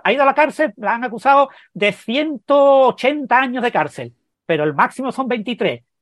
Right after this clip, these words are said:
Después, por buena conducta, está a dieciocho. Bueno, está a dieciocho años, pero después de dieciocho años ya está limpio, ya se supone que ha cumplido. ¿Eh? Entonces, esto tiene que ocurrir también. Claro, cuando no, no hay un juez que dictamine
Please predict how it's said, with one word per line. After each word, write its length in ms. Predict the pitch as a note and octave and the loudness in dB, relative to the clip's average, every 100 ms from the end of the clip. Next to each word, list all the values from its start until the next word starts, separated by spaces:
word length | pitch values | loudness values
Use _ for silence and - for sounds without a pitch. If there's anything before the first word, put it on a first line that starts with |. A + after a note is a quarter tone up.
| - | -8
Después, 220 | D3+ G3+ | -2 -2
por 140 | G#3+ A3+ | 0 0
buena 180 | A#3+ B3+ | 0 -2
conducta, 360 | A#3+ D4+ - | -2 -2 -2
está 240 | A#3 - B3+ | -2 0 0
a 40 | |
dieciocho. 500 | A#3+ F#3+ F#3+ D3 B2 | 0 -2 -4 -4 -10
Bueno, 180 | - F3+ | -12 -10
está 120 | E3+ | -2
a 20 | A3+ | -2
dieciocho 340 | - A#3 G#3 | 0 -2 0
años, 180 | C#3+ B2+ | -2 -2
pero 100 | C#3 | -8
después 160 | B2 D#3 | -2 0
de 60 | |
dieciocho 300 | E3 G3 F#3 | 2 0 2
años 240 | F#3+ G#3+ D4+ - - | 0 0 -4 -6 -6
ya 80 | |
está 160 | - C#3+ | -6 -2
limpio, 400 | A#3 C#4 D#3 A2+ | -2 -2 -4 -12
ya 180 | B2 D#3+ | -6 -6
se 160 | E3 F#3+ | -4 -6
supone 400 | G#3+ F#3 B3+ C#4+ _ _ | -2 -2 -2 -6 _ _
que 80 | F3 | -2
ha 140 | F#3+ | -2
cumplido. 840 | G3 E3+ D3 A#3 E4+ E4 C#3+ G2+ _ _ _ _ _ _ | 0 -2 -2 2 4 4 2 -10 _ _ _ _ _ _
¿Eh? 80 | - | -12
Entonces, 360 | - D#3+ - G#3+ - _ | -10 -8 -4 -4 -4 _
esto 220 | C#3+ G3+ | -10 -6
tiene 200 | A3+ C#4+ | -2 0
que 100 | B3+ | 2
ocurrir 420 | G3 F#3 E3 E3+ | 2 2 0 -2
también. 340 | D#3 C#3+ B3+ F3+ | -2 -4 -2 0
Claro, 180 | G3 G3+ | 0 0
cuando 320 | D3+ D3 D3 | -4 -6 -6
no, 160 | D3+ D#3+ | -4 -2
no 120 | F3 | 0
hay 140 | F#3 | 0
un 100 | F#3+ | -2
juez 340 | F3 G3 A3 - | -2 2 2 2
que 100 | F#3 | 0
dictamine 640 | F3+ - E3+ G#3+ G3+ G3 | 0 -2 -4 -4 -6 -8